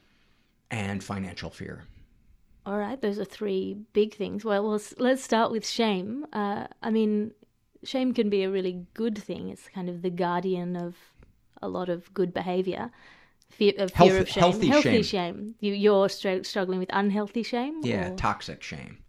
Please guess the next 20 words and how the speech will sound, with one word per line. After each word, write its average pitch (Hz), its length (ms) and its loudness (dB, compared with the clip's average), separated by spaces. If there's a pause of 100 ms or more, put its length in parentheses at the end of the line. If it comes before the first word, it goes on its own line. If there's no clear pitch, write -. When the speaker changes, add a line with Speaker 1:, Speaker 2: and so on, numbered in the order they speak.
(120)
Speaker 2:
the 208 120 -2
idea 202 320 2
of 233 180 2
shame 277 360 -2
or 190 180 0
actual? 185 600 -8 (220)
Speaker 1:
Actual 123 340 0
shame. - 260 -10 (600)
Actual - 320 -10
shame. - 380 -12 (520)
Um, 120 560 -4 (880)
yeah, 190 500 0
I, 165 640 -2 (420)
um, 131 640 -6 (1120)
I 165 60 -2
didn't 220 260 -6
handle 165 720 -4 (800)
something 156 720 -6 (420)
well, 131 680 -2 (500)
and, 117 600 -4